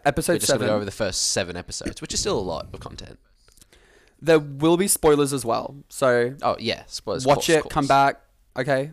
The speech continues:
Speaker 1: Yeah. <laughs>
Speaker 2: Okay, you, you start,
Speaker 1: Um,
Speaker 2: 'cause I don't wanna, like,
Speaker 1: I love it.
Speaker 2: spoil too much. You go, you go. You love it?
Speaker 1: Okay. I love it, but I'm also, it makes me depressed. Like, episode six had me bawling my eyes out.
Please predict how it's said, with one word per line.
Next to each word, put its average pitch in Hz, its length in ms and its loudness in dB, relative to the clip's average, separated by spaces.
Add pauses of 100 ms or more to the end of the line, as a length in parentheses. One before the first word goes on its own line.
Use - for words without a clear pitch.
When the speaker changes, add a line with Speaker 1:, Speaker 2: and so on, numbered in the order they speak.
(120)
Speaker 1:
Yeah. 120 240 -2 (220)
<laughs> - 60 -2 (760)
Speaker 2:
Okay, - 160 -8
you, - 140 -12 (520)
you 165 180 -2
start, 147 280 4
Speaker 1:
Um, 117 100 0
Speaker 2:
'cause 110 120 -2
I 113 40 2
don't 127 100 2
wanna, 139 100 2
like, 127 180 2
Speaker 1:
I 147 80 4
love 127 180 6
it. 101 40 -2
Speaker 2:
spoil 104 280 -2
too - 140 -14
much. - 400 -14
You 104 160 -10
go, 90 80 -6 (180)
you 98 120 -16
go. 53 100 -12 (260)
You 123 120 -4
love 110 180 -2
it? 214 120 -4 (840)
Speaker 1:
Okay. 135 420 4 (920)
I 165 100 8
love 143 300 6
it, - 320 6 (420)
but 165 220 6
I'm 165 160 6
also, - 240 4
it 160 160 4
makes 156 180 2
me 180 60 -2
depressed. 127 640 -6 (600)
Like, 165 120 2
episode 185 360 2
six - 240 0
had 143 180 2
me 139 240 2 (580)
bawling 143 540 6
my 123 160 2
eyes 117 220 2
out. 104 240 -4